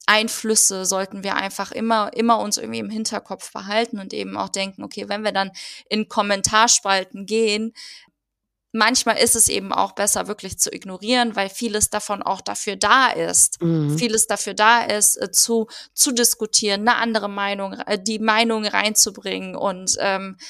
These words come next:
Speaker 1: einfach auch mal so ein bisschen ja, vielleicht noch mal zweimal atmen, bevor man, bevor man <laughs> wirklich retweetet oder liked oder draufklickt oder irgendwie sich in den Sog der Kommentare reinziehen lässt. Ähm,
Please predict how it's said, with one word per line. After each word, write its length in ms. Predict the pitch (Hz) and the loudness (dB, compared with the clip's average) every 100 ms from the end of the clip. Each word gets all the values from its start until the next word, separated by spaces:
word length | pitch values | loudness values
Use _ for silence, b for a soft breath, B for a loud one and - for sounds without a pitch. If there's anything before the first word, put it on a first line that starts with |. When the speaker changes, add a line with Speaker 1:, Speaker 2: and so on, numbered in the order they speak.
| B B _ | B B _
Speaker 1:
einfach 240 | 220 240 | 0 2
auch 60 | 220 | 2
mal 160 | 226 220 | 4 2
so 80 | |
ein 80 | 220 | 2
bisschen 640 | 240 - 269 240 233 233 240 _ _ _ _ - | 4 4 4 2 0 -4 -10 _ _ _ _ -8
ja, 320 | 233 247 214 208 | 2 4 4 0
vielleicht 340 | 240 226 233 | 0 0 0
noch 60 | 226 | -2
mal 160 | 220 | 0
zweimal 420 | 214 226 233 233 | 2 2 4 4
atmen, 400 | 208 196 - 202 | 4 2 0 -8
bevor 280 | 190 185 196 | -8 -8 -6
man, 360 | 196 196 190 196 | -4 -4 -6 -6
bevor 300 | 196 - 196 | -4 -2 -4
man 220 | 196 185 | -6 -4
<laughs> 0 | |
wirklich 540 | 196 - 214 247 294 294 B B B 302 220 | -4 2 2 6 4 2 B B B -12 -6
retweetet 960 | 214 247 247 262 254 - 220 226 - | 2 2 4 0 2 4 6 6 4
oder 340 | 214 214 202 - - | 4 6 6 4 2
liked 640 | 208 208 220 240 240 - | 4 8 8 6 2 -4
oder 260 | - 202 196 | -2 -2 -2
draufklickt 840 | - 190 226 - - 233 233 - | 0 4 4 0 0 2 2 -2
oder 320 | - 196 185 | -4 -2 0
irgendwie 460 | 202 202 208 214 208 | -2 -2 -2 0 0
sich 460 | 196 208 - - - | 0 -2 -4 -10 2
in 180 | 226 226 | 4 6
den 120 | 214 | 6
Sog 420 | 202 202 247 247 | 6 8 8 6
der 100 | - | 2
Kommentare 800 | 208 214 208 208 - 220 233 202 | 0 0 -2 0 4 4 4 2
reinziehen 680 | 208 226 247 240 - 226 226 | 2 4 4 4 2 0 -4
lässt. 480 | 226 226 226 - - | 0 2 2 2 0
Ähm, 300 | 214 202 | -2 -2